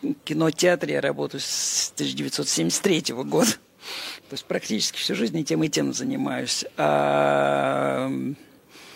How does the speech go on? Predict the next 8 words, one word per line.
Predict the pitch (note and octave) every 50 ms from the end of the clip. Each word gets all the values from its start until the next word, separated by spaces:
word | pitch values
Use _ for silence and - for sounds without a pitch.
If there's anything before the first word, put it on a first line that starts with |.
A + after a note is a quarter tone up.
| - - - - - - - - C#3 C3 B2+ -
поэтому | - D#3+ D#3+ D#3 - D#3+ D#3+
мои | D#3+ E3 D#3+ D#3+ E3 E3 D#3
некие | D#3+ E3 - - E3 E3+ F3 E3+ D#3+ D#3+ - - D3+ C#3+ C3+ C#3 C3+ C3+ C#3 C3+ C3 B2+ - - - - D3 C#3+ -
представления | - D3 - - - - F3 D#3+ E3 E3 D#3+ D#3 D#3 - - -
о | E3+
политике, | - - - E3 F3+ G3+ A3+ A#3+ - - - - - C3
они | C3 C#3 D3+ D3+
немножко | D3 C#3+ D3 D3 C3+ -